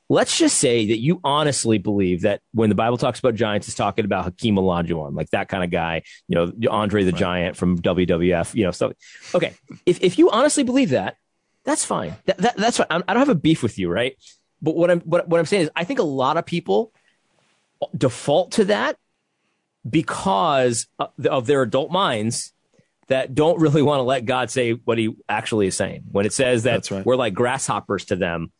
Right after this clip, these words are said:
Speaker 1: they're like, "Oh, that's just gotta be hyperbole." And it's like, "Okay, maybe," but, like, you know,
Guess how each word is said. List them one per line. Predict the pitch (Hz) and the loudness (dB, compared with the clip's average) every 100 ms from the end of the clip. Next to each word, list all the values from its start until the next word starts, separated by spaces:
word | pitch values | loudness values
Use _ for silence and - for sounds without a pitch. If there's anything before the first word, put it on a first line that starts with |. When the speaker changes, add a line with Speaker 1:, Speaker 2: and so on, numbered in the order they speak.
| _ _ - | _ _ -2
Speaker 1:
they're | 151 | 0
like, | 175 | 2
"Oh, | 202 185 | 0 0
that's | 160 | -2
just | 156 110 113 | -4 -4 -4
gotta | - 180 | -4 -2
be | 131 | -2
hyperbole." | 131 117 147 233 170 101 95 | -4 -4 0 2 2 -2 0
And | 120 | 0
it's | 175 | 0
like, | 143 - - _ _ _ - | -2 -8 -20 _ _ _ -4
"Okay, | 269 262 190 | 0 2 2
maybe," | 190 277 170 131 | 2 2 2 0
but, | 120 170 | 2 0
like, | 170 - _ _ _ _ | 0 -4 _ _ _ _
you | 180 190 | -10 -4
know, | 135 | -4